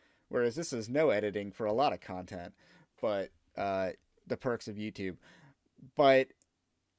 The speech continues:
a-, again, I can see why he's famous on TikTok, and it's because he can say such outlandish things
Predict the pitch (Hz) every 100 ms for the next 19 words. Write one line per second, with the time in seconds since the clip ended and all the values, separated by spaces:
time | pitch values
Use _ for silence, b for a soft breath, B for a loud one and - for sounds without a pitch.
0 | _ _ _ _ _ - 165 156 160 175
1 | 165 143 156 - 160 - - 208 196 196
2 | 175 185 180 - 175 175 175 160 175 156
3 | 143 - 165 - 147 127 127 - 143 131
4 | 151 143 151 143 - 165 165 143 - 160
5 | 151 - 151 - - 139 135 135 131 151
6 | 156 139 - - 147 131 123 117 110 -
7 | -